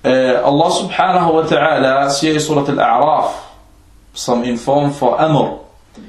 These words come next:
"اتبعوا ما أنزل إليكم من ربكم، ولا تتبعوا من دونه أولياء، قليلا ما تذكرون."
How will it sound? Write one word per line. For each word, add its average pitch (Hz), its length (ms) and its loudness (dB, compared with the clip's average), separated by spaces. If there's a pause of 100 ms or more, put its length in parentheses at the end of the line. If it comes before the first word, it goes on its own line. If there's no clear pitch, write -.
(240)
"اتبعوا 175 640 -2
ما 165 280 0
أنزل 156 300 0
إليكم 147 560 0
من 127 80 2
ربكم، 123 800 -2
ولا 117 320 0
تتبعوا 160 840 0
من 120 240 0
دونه 139 500 0
أولياء، 117 760 0
قليلا 160 400 2
ما 107 200 -2
تذكرون." - 600 -10